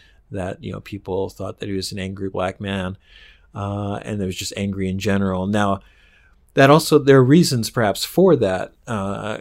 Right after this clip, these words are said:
that characterization of John. It has to do with, you know, where he, you know, who he was, where he was living, where in the, the chronological era in which he was writing, which is to say,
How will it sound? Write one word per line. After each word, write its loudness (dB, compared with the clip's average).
that -10
characterization -4
of -6
John. -6
It -10
has -8
to -12
do -4
with, -8
you -8
know, -6
where -4
he, -14
you -8
know, -10
who 0
he 0
was, 0
where 0
he -2
was -6
living, -2
where -2
in -8
the, -4
the -8
chronological -4
era -2
in -4
which -8
he -12
was -8
writing, -2
which -8
is -12
to -8
say, -4